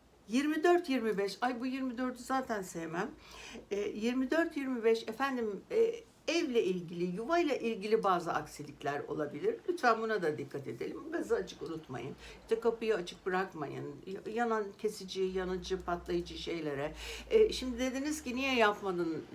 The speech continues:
Ya-, Yasemin abla, Mars gezegeni işte, a-, a-, Aslan'a geçmiş." A-, Aslan ateş, M-, Mars ateş. Yani dünyada bir patlamalar, bir çatlamalar, bombalar, ateşler, alevler. E, insanlarda bir heyecan, bir, bir şey, bir, bir şey. Ama dediğimiz gibi bakın pandemi,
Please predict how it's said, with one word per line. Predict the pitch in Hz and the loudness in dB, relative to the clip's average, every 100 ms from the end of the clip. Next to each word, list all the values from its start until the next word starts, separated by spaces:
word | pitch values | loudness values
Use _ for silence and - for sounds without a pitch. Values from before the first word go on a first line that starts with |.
| 175 | -4
Ya-, | - 185 | -4 0
Yasemin | 175 165 180 165 | 2 2 0 -4
abla, | 165 156 160 | -2 -2 -2
Mars | 165 156 151 | -2 -2 -4
gezegeni | 151 143 147 151 | -6 -4 -2 -2
işte, | - - 151 143 - - | -4 -4 -4 -4 -4 -6
a-, | 135 | -4
a-, | - - - - | -4 -8 -10 -6
Aslan'a | 151 135 151 147 | -6 -4 -6 -6
geçmiş." | 135 139 208 220 - | -4 -4 -6 -2 0
A-, | - | 4
Aslan | 320 311 330 | 2 4 2
ateş, | 277 254 226 220 240 | 2 4 4 4 0
M-, | 226 220 | -6 -6
Mars | 202 233 240 226 - | -6 0 2 0 -2
ateş. | - 160 175 180 - - - | -4 0 -2 -4 -12 -16 -4
Yani | 240 226 214 226 | 2 2 2 0
dünyada | 254 226 196 214 214 | 2 2 2 2 0
bir | 202 | -4
patlamalar, | - 202 - 180 170 170 165 170 | 0 0 0 -2 2 2 2 0
bir | 170 | -2
çatlamalar, | - 175 180 175 160 151 151 170 | -2 -4 0 0 2 2 2 0
bombalar, | 165 156 151 151 - | 2 2 2 2 -2
ateşler, | 175 147 - - 151 147 - | -4 -4 -6 -4 -6 -4 -2
alevler. | 156 147 139 143 143 - - 214 202 | 0 0 -2 -4 -6 -10 -14 -6 0
E, | 214 | 0
insanlarda | 220 208 226 208 202 190 190 180 | 0 0 2 2 2 2 0 -2
bir | 170 | -2
heyecan, | 170 170 156 170 165 151 | -2 -2 -2 -2 -4 -4
bir, | 135 | -6
bir | 135 | -8
şey, | - 156 139 | -4 -2 -2
bir, | 123 120 | -4 -8
bir | 117 | -8
şey. | - 156 190 - - 285 | -4 -4 -4 -12 -2 2
Ama | 269 247 - | 4 2 0
dediğimiz | 269 262 247 190 165 | -2 0 0 -2 -2
gibi | 196 208 | -2 0
bakın | 180 220 226 | -2 -2 -4
pandemi, | 233 202 190 185 180 | 0 0 0 0 0